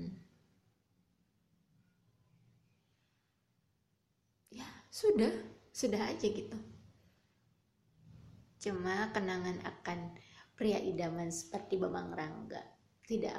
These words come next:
akan hilang begitu saja.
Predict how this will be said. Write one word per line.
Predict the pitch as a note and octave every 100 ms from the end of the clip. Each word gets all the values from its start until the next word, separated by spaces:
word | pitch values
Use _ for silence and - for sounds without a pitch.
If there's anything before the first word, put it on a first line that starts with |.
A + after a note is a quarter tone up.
| -
akan | - F3 F3+ E3 - - - - _ _ _ _ _
hilang | - F#3+ F3+ E3+
begitu | E3 F3 -
saja. | - G3 E3 - -